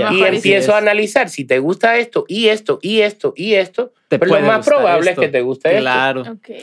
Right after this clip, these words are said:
Speaker 3: Ah, me sorprendí, no le gustó, no importa, déjame intentarlo.
Speaker 2: Tengo otra,
Speaker 3: Ah,
Speaker 2: otra
Speaker 3: o sea, es
Speaker 2: posibilidad,
Speaker 3: segunda
Speaker 2: ¿no?
Speaker 3: vez, ya me dijo que no, no se lo pongas más, no le va a interesar.
Speaker 1: Ok.
Speaker 3: Entonces sugiere algo, o sea, sigue, rela-, y ese es el clustering que te decía, ¿no? O sea, ellos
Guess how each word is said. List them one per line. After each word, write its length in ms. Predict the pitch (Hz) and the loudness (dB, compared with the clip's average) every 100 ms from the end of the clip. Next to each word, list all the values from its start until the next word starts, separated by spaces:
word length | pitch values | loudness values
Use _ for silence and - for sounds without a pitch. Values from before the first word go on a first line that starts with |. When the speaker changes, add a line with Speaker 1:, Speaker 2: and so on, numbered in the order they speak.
| - | 0
Speaker 3:
Ah, 180 | 160 208 | 2 4
me 160 | 180 | 2
sorprendí, 560 | 135 127 110 135 143 180 | 0 -2 0 -2 -2 -2
no 100 | 139 | 0
le 100 | 139 | 0
gustó, 460 | 151 147 170 160 - _ _ - | -2 -2 -2 -2 -6 _ _ -4
no 100 | 127 | -4
importa, 520 | 123 180 170 92 - | 0 -2 0 -6 -6
déjame 440 | 117 123 185 202 196 | -12 -2 0 2 0
intentarlo. 640 | 185 185 196 185 117 - _ _ | -2 0 0 0 -4 -14 _ _
Speaker 2:
Tengo 340 | - 247 233 - | -4 0 -2 0
otra, 300 | 240 247 190 | 0 2 0
Speaker 3:
Ah, 280 | 226 226 240 | -2 -2 -2
Speaker 2:
otra 140 | 240 | 0
Speaker 3:
o 40 | 160 | 2
sea, 180 | 190 180 | 2 2
es 100 | 202 | 2
Speaker 2:
posibilidad, 60 | 226 220 | 0 2
Speaker 3:
segunda 240 | 240 240 | 2 2
Speaker 2:
¿no? 40 | 233 | 2
Speaker 3:
vez, 160 | 240 | 2
ya 120 | 196 185 | 2 2
me 120 | 214 | 2
dijo 220 | 220 214 | 0 -2
que 80 | 202 | -2
no, 140 | 208 | 0
no 80 | 175 | 0
se 80 | 196 | -2
lo 120 | 220 | -4
pongas 300 | 190 220 220 | -4 -2 -2
más, 220 | 226 202 - | -2 -4 -2
no 140 | 131 | -2
le 80 | 143 | 0
va 100 | 151 | 0
a 40 | |
interesar. 500 | 156 156 147 165 151 - _ _ _ 160 | 0 -2 -2 -2 -4 -6 _ _ _ -20
Speaker 1:
Ok. 100 | - | -10
Speaker 3:
Entonces 800 | 110 117 127 131 123 151 180 175 | -6 -4 -2 0 0 0 -2 -2
sugiere 580 | 139 110 143 147 160 170 | -4 -2 2 2 2 2
algo, 340 | 147 151 175 - | 2 0 -2 -2
o 100 | - | -4
sea, 180 | 143 160 | 0 0
sigue, 540 | 151 196 190 190 214 - _ _ | -2 -4 0 0 -2 -6 _ _
rela-, 300 | 139 147 147 | 0 2 0
y 160 | 135 131 | 0 -2
ese 180 | 120 147 | 2 0
es 40 | |
el 80 | 151 | 0
clustering 460 | 139 120 117 131 135 | -2 0 0 -4 -2
que 80 | 143 | -2
te 160 | 175 | 0
decía, 340 | 185 190 320 123 | -2 0 0 0
¿no? 140 | 131 | 0
O 60 | 135 | -2
sea, 160 | 117 117 | -2 -2
ellos 380 | 110 127 147 | 0 -2 -2